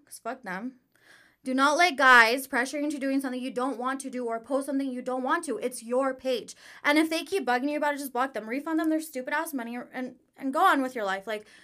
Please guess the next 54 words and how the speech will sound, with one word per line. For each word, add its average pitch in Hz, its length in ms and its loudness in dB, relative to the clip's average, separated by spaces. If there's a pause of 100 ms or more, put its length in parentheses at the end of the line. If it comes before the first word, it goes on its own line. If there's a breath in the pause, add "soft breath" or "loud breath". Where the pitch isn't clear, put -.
(240 loud breath)
d-, - 280 -18
post 339 380 0
what 330 120 -4
you're 294 160 -2
comfortable 254 480 -8
with, 196 240 -8
you 226 60 -16
know? 220 300 -8 (280 loud breath)
And 269 160 0
just 311 260 -4
be 294 220 -4
consistent. 247 640 -10
Because 262 240 -6
the 262 100 -2
last 285 280 0
three 320 120 -8
months 262 300 -4
that 240 120 -6
I've 220 200 -4
been 226 100 -8
consistent 233 580 -10 (300 soft breath)
is 220 160 -12
probably 240 720 -6 (520)
the 240 180 -6
best 226 320 -6
thing 240 120 -8
I 226 100 0
ever 226 180 -4
did. 208 180 -12
In 233 140 -6
March, 311 340 2 (300 loud breath)
I 240 100 -2
wanted 254 200 0
to 226 60 -6
quit. 208 260 -8
I 220 120 -6
was 226 100 -10
gonna 254 180 -8
delete 311 240 -4
my 311 100 -4
OnlyFans. 277 580 -2
I 233 80 -6
was 233 80 -6
like, 226 140 -8
"I'm, 220 240 -8
I'm 226 180 -6
not 254 240 -4
doing 285 180 -4
this 269 160 -6
anymore. 247 320 -4
I 208 120 -2
don't 226 140 -6
want 285 320 -4
to. 302 300 -4